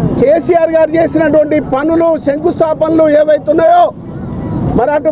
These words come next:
మెడికల్ కాలేజ్ కానీ, మరి ఉదయ సముద్రం ప్రాజెక్టు కానీ, యాదాద్రి పవర్ ప్లాంట్ కానీ, ఇవన్నీ కూడా కేసీఆర్ గారు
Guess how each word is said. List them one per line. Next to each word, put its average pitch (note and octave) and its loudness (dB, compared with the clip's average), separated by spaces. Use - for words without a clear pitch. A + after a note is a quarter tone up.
మెడికల్ D#4+ 0
కాలేజ్ D#4 2
కానీ, F4+ 2
మరి C#4+ 2
ఉదయ D#4+ 2
సముద్రం D#4+ 0
ప్రాజెక్టు D#4+ 0
కానీ, F4+ 2
యాదాద్రి D4+ 0
పవర్ C#4+ 2
ప్లాంట్ C#4+ 0
కానీ, C#4+ 2
ఇవన్నీ C#4+ 2
కూడా D#4+ 2
కేసీఆర్ D#4 2
గారు D4+ 2